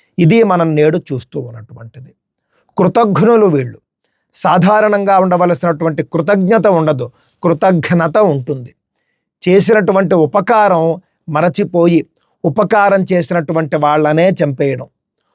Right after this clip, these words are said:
ఉపకారం చేసినటువంటి చేతుల్నే, అన్నం పెట్టినటువంటి చేతుల్నే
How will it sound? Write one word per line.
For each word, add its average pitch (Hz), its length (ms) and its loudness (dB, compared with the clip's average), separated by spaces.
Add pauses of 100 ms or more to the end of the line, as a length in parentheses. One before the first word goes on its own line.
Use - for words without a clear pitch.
(160)
ఉపకారం 185 640 0
చేసినటువంటి 165 720 -2
చేతుల్నే, 185 440 2 (100)
అన్నం 180 300 2
పెట్టినటువంటి 165 800 -2
చేతుల్నే 170 560 2